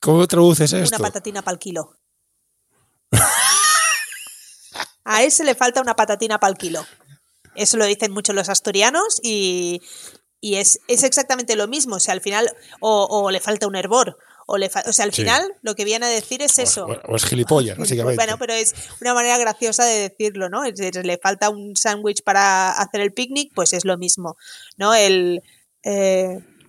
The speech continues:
Speaker 2: "no tiene todos los patitos en fila", dicen en Argentina, o le,
Speaker 1: <laughs>
Speaker 2: o "falta un jugador para el futbolín", o sea, hay un montón de expresiones así. Claro, la del sándwich y el picnic no existe. Entonces, como traductor, tu trabajo es buscar.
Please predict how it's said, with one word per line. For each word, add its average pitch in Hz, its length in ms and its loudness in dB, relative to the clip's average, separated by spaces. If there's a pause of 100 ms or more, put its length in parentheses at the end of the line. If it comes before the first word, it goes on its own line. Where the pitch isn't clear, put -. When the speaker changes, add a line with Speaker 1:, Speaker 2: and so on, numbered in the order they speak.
(200)
Speaker 2:
"no 196 100 -8
tiene 220 220 4
todos 220 220 4
los 202 100 0
patitos 202 400 -2
en 180 140 -6
fila", 233 400 2
dicen 208 280 -4
en 185 140 -8
Argentina, 233 720 -4
o 185 560 2
le, 190 200 -12
Speaker 1:
<laughs> 190 260 -6
Speaker 2:
o 208 140 -2
"falta 220 320 0
un 220 40 -4
jugador 208 300 0
para 196 140 0
el 196 80 -6
futbolín", 226 640 0
o 208 80 -4
sea, 202 140 4
hay 208 100 4
un 240 80 -4
montón 214 340 -6
de 214 60 -2
expresiones 202 580 -2
así. 190 260 0
Claro, 208 260 0
la 185 160 0
del 190 160 -2
sándwich 240 380 0
y - 20 0
el 240 100 0
picnic 285 320 -8
no 220 140 -2
existe. 185 500 0 (160)
Entonces, - 320 -4
como 185 180 -6
traductor, 196 460 2
tu 240 100 -4
trabajo 196 380 2
es 208 80 -2
buscar. 220 480 0